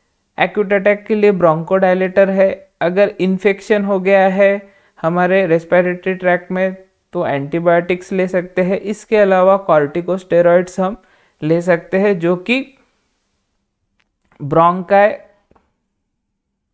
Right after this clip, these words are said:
as well as your lungs का कैपेसिटी बढ़ाएगा for inhalation as well as excretion of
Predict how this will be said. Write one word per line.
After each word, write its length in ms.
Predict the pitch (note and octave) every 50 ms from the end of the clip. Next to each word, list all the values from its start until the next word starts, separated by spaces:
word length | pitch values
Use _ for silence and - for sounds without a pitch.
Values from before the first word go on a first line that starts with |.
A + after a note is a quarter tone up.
| _ _ _ _ -
as 120 | E3 E3
well 240 | E3+ F3+ F#3 F#3 F#3
as 200 | F#3+ G3+ G3 F3+
your 180 | G3 F#3+ G3 F#3+ F3 E3
lungs 300 | E3 E3 E3+ F3+ F#3+ -
का 180 | - - F#3 F#3
कैपेसिटी 580 | F3+ - D#3 D3 - F3 E3+ - F3+ F3+ F#3+ F#3
बढ़ाएगा 720 | E3 E3+ E3 E3 E3+ E3 E3+ E3+ F3+ G3 G#3 G#3+ G#3 - - _ _ _ _ _ _ _ _ _ _ _ _ _ _ _ _ _ _ _ -
for 240 | E3+ E3+ F3+ G3+ - - -
inhalation 640 | D#3+ E3 E3 E3+ F#3 F3+ F#3 F3+ F#3+ F#3 - G#3 G#3+ G#3 - -
as 140 | D#3 D#3+ D#3+
well 360 | D#3+ E3 E3 E3+ E3+ F#3 G3+
as 20 | G3 F3+
excretion 640 | - D3 D3 - - - - D#3+ E3 E3 - D#3+ D#3+
of 160 | E3 F#3+ A#3